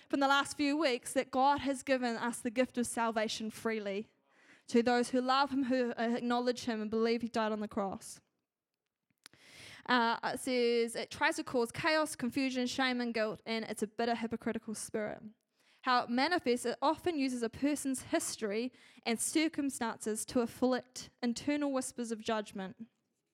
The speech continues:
and pressure to perform.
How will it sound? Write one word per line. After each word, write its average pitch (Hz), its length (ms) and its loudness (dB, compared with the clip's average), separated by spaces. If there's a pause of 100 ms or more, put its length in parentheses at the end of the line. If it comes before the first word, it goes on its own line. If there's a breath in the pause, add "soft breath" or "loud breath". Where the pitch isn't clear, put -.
(840 soft breath)
and 240 240 -2
pressure 302 540 -2
to 240 200 -4
perform. 214 640 -2